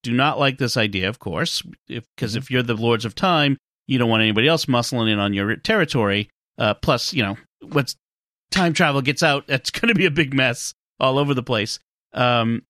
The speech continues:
Speaker 1: and, and we find out that she's working, she and Dastari are working with the, the Sontarans, uh, because the Sontarans are so, sort of funding, backing their research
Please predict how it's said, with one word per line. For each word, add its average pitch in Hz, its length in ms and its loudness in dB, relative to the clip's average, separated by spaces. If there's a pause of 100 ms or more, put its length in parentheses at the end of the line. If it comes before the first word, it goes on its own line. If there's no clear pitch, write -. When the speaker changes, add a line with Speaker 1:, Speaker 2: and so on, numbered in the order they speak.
(100)
Speaker 1:
and, 190 340 2
and 220 160 2
we 220 100 2
find 196 220 2
out 170 80 2
that 151 160 2
she's 233 420 2
working, 160 600 0
she 151 260 0
and 120 80 2
Dastari 156 440 2
are 127 80 2
working 135 280 0
with 120 140 -2
the, 120 240 0
the 123 140 -4
Sontarans, 120 1120 -2 (460)
uh, 110 320 0 (140)
because 139 300 -2
the 131 60 0
Sontarans 147 540 2
are 127 60 0
so, - 220 -2
sort 151 180 -2
of 131 80 -2
funding, 139 1000 0
backing 151 500 0
their 127 180 2
research 123 680 0